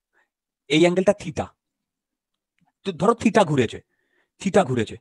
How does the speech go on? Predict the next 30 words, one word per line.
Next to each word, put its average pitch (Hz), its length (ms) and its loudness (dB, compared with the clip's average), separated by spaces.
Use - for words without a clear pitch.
তাহলে 147 180 2
আমাকে 165 240 0
টোটাল 156 460 -2
ওয়ার্ক 127 240 0
ডান 147 180 0
কত - 180 -6
হবে 127 200 -6
বলতে 101 260 -10
হবে। 95 180 -18
কি 165 100 -6
বললাম? 175 220 0
থিটা 180 300 -2
ঘুরেছে, 110 320 -8
টোটাল 151 260 0
ওয়ার্ক 120 200 0
ডান 147 140 0
কত 135 180 -6
হবে 135 180 -6
বলতে 104 240 -8
হবে। 95 200 -16
তোমরা 131 200 -2
বাড়িতে 117 280 -2
ট্রাই 123 200 -2
করো, 180 240 -6
খুব 208 180 2
ইজি। 156 200 -2
এটাকে 156 380 0
এক 120 180 -6
নাম্বার, 151 280 0
আহ, 127 440 -10